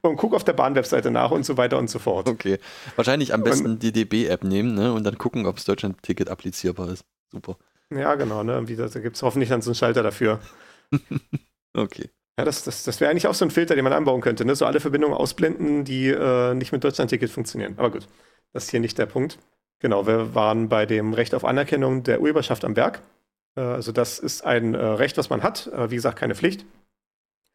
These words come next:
Speaker 1: Äh, Paragraph vierzehn Urheberrechtsgesetz ist, äh, ganz witzig.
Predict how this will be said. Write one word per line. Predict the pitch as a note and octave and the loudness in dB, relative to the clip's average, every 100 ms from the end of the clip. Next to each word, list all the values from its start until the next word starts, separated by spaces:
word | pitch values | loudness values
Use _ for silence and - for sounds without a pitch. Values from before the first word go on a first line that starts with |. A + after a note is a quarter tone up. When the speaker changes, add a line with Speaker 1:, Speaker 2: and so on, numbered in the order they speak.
| - - - _ | -20 -20 -20 _
Speaker 1:
Äh, | C#3 B2+ | 2 4
Paragraph | C#3 B2+ B2 | 2 2 2
vierzehn | - C4 F#3+ D3 G3+ | 2 0 2 0 2
Urheberrechtsgesetz | D3+ D3+ D#3 - D3 E3 - | 2 2 0 0 0 0 -2
ist, | - B2+ - | -2 0 -2
äh, | - C3 A#2+ A#2+ | 0 2 4 2
ganz | A#2+ A#2+ - | 2 0 0
witzig. | B2+ E3 F3 | 0 2 0